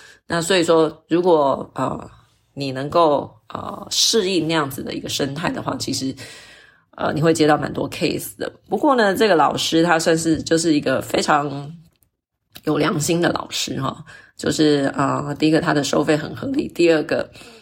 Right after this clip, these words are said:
嗯，他对于学生是真心的关心哈。啊，那他最后把他的这个十几年的家教经历写成了一本书，叫做《上流教养》，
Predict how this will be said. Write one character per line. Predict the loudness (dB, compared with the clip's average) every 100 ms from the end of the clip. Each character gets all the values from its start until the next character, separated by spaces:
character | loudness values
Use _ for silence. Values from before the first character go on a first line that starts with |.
| _ _ _ _ -12
嗯， | -10 -8 -8 -8 -8 -10 -12 -16
他 | -4 2 4 4 2 0 0
对 | 2 2
于 | 2
学 | 0 0
生 | 0
是 | -2 -2
真 | -2 -2
心 | -2 -4 -6
的 | -6
关 | -6 -6 -6
心 | -8 -8 -10
哈。 | -10 -14 -18 -20 -20 _ _ _ _ _ _ _ _ -6
啊， | -4 -4 -10 -2
那 | 2 2
他 | 2 0
最 | 2
后 | 4 6 4
把 | 2 -2 2
他 | 2
的 | 2
这 | 2
个 | 0 0 0 -2
十 | -2 -2
几 | -2
年 | -4 -6
的 |
家 | 0 2
教 | 4 2
经 | 0 -2
历 | -2
写 | -2 -4
成 | -4 -6
了 |
一 | -2 -2
本 | -2 -6
书， | -6 -4 0
叫 | 0
做 | 0 0
《上 | 2 2 0 -4
流 | -4 -4
教 | -2 2 2 0
养》， | -4